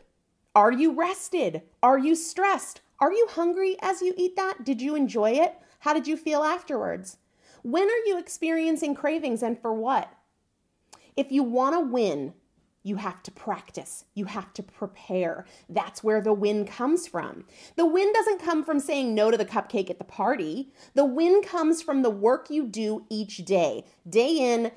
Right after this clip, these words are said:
and day out, showing up to practice with your best effort, paying attention to yourself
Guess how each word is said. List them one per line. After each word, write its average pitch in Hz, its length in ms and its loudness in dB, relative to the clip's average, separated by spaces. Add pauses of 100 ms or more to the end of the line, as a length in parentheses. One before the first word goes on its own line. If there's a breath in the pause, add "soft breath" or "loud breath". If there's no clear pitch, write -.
(120 soft breath)
and 208 220 -2
day 208 240 4
out, 175 440 4
showing 269 600 0
up - 240 -2
to 208 100 -4
practice - 800 -4 (160)
with 240 320 -4
your 240 160 0
best 196 380 -4 (100)
effort, - 380 -8 (300 soft breath)
paying 349 440 0
attention 311 540 -2
to - 180 -4
yourself 185 720 -2